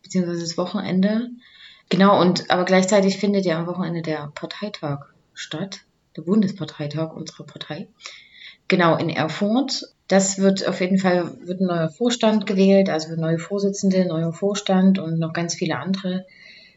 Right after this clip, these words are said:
Ämter werden neu besetzt und genau, und man,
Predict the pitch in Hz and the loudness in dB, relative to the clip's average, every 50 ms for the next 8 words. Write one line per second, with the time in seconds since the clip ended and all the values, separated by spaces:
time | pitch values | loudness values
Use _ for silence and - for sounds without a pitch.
0 | - - 175 190 202 220 220 214 208 196 202 196 190 - - _ _ _ _ _ | -4 2 4 4 4 4 4 4 2 2 2 0 -4 -8 -12 _ _ _ _ _
1 | _ _ _ _ - - - 165 185 180 185 180 185 190 196 190 185 185 180 190 | _ _ _ _ -14 -6 0 2 4 4 4 6 6 6 6 4 4 4 4 4
2 | 202 196 - - - - - - - 165 170 165 165 165 160 - - - 185 175 | 2 2 0 -6 -8 -8 -10 -10 -8 -6 -6 -4 -4 -4 -4 -6 -6 -6 -6 -4
3 | 170 165 160 151 135 - - - - 160 156 160 180 170 165 165 165 165 165 160 | -4 -2 -4 -4 -6 -8 -12 -10 -8 -8 -6 -4 -4 -4 -2 0 0 0 -2 -4